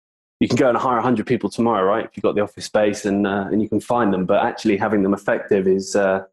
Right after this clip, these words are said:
is a completely another, you know, it's a different, uh, different, different game altogether. So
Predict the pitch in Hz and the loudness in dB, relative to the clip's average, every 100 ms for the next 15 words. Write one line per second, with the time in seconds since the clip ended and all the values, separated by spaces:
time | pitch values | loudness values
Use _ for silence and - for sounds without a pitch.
0 | _ _ _ _ _ _ _ _ _ _ | _ _ _ _ _ _ _ _ _ _
1 | - 127 113 117 - 117 87 110 110 98 | -2 0 0 -2 2 2 4 2 2 -2
2 | - _ _ _ _ 120 101 - - 110 | -6 _ _ _ _ 0 0 -2 -2 0
3 | 104 98 104 101 104 - - 110 - _ | 0 0 0 -2 -4 -6 -2 -2 -2 _
4 | _ _ _ _ _ _ - 117 110 110 | _ _ _ _ _ _ -4 0 2 2
5 | 107 98 - 113 98 92 - - - | 2 0 0 0 0 -2 0 2 2